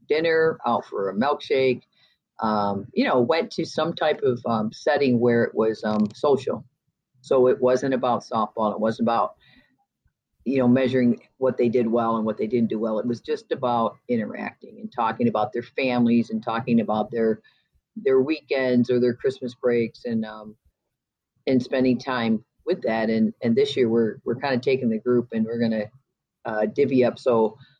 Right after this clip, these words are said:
we have different kids that report to us in a setting outside of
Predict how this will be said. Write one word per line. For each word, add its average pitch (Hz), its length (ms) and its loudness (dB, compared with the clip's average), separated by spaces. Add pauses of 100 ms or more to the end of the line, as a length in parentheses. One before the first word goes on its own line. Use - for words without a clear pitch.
(260)
we 127 100 6
have 113 160 2
different 127 320 0
kids 131 200 2
that 120 120 0
report 127 460 2
to 123 140 0
us 113 340 -2
in 117 160 0
a 110 100 0
setting 117 480 0 (100)
outside 127 540 -2
of 110 220 -2